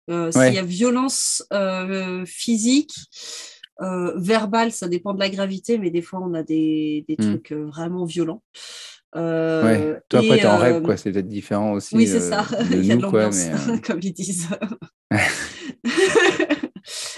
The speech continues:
Speaker 1: Et, euh, et refus d'obéir à l'enseignant aussi, parce qu'on considère
Speaker 2: Ouais.
Speaker 1: que si l'élève n'est plus, refuse complètement d'obéir, nous, on a des fois, enfin, même régulièrement, euh, l'année dernière, c'était toutes les semaines, j'avais un élève,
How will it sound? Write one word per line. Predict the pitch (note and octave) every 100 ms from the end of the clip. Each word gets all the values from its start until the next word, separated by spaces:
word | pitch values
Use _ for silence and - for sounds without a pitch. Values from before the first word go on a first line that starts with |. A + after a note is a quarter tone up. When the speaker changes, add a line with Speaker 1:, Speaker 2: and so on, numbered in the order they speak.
| -
Speaker 1:
Et, | A#3 A#3+ A3+
euh, | A3 G3+
et | A#3
refus | A#3 C4 -
d'obéir | D4 C4+ C4 C4
à | A#3 G#3 G3+
l'enseignant | G3+ G#3+ A#3+ A3+ G#3+
aussi, | G3 E3+ E3+ -
parce | E3+ -
qu'on | - E3+ E3
considère | E3+ F#3 G2+
Speaker 2:
Ouais. |
Speaker 1:
que | -
si | - G3
l'élève | F#3 G3+ G3 F#3
n'est | F3+
plus, | E3 - G#3+ G#3+ G3+ F3+
refuse | F#3+ G#3 - G3+
complètement | - G#3 G#3 G#3
d'obéir, | G3+ G#3+ B3+ G3
nous, | G3
on | G3
a | F3
des | F3
fois, | - G#3
enfin, | F3 - - _ - - - - - -
même | D#3+
régulièrement, | E3 F#3+ F#3 F#3+ F3+ A3 A3 E3+
euh, | E3 E3 - -
l'année | - F3+
dernière, | F3 E3+ A3
c'était | - D#3+ D#3 D3+
toutes | - -
les | F#3+
semaines, | - A3+ A3 D#3+
j'avais | D#3+ E3+ E3+
un | F3+
élève, | E3 F3+ A3 F#3+